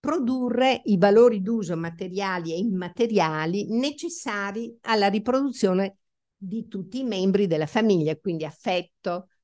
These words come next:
eh, sesso, eh, educazione, bistecca cotta,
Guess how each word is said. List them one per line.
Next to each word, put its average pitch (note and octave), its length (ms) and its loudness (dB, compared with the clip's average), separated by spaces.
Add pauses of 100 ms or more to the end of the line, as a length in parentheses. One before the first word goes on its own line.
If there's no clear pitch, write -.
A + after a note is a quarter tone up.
(100)
eh, E3+ 760 -4
sesso, E3+ 840 -8 (260)
eh, F3 440 -2
educazione, F3+ 1300 -2
bistecca F#3 720 -4
cotta, F3+ 840 -2